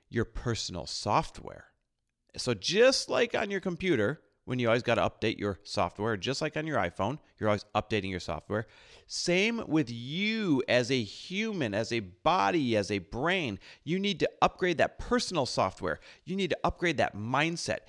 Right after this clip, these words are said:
If you're not growing, you're shrinking. If you're not growing, you're shrinking. There is no staying the same. There is no, "Hey, I learned enough and now I'm just gonna use this knowledge." You need to be reading or listening to books. You need to be investing in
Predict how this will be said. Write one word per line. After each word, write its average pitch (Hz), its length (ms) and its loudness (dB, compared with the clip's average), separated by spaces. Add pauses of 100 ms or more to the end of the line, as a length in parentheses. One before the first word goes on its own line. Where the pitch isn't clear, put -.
(140)
If - 160 -6
you're 107 100 0
not 123 460 0
growing, 143 680 0 (320)
you're 135 180 2
shrinking. 135 560 -4 (200)
If 143 160 2
you're 147 100 2
not 165 480 -4
growing, 175 280 0
you're 156 100 -2
shrinking. 120 360 -4
There 117 200 -2
is 202 180 4
no 175 340 8 (220)
staying 156 460 2
the 151 80 0
same. 127 300 0
There 117 140 2
is 180 200 2
no, 151 180 6
"Hey, 156 180 4
I 131 120 6
learned 147 420 0
enough 127 340 0
and 110 120 -2
now 110 100 2
I'm 120 120 -2
just 120 160 -6
gonna 110 160 -4
use 107 340 -4
this 101 240 -4
knowledge." 71 360 -4 (300)
You 147 200 -2
need 160 280 -2
to 117 80 -8
be 95 160 -2
reading 135 400 -2
or 98 140 -2
listening 95 380 -6
to 90 80 -6
books. - 400 -4
You 117 100 -4
need 107 160 -4
to 95 80 -6
be 98 160 -4
investing 113 560 -6
in 95 280 -6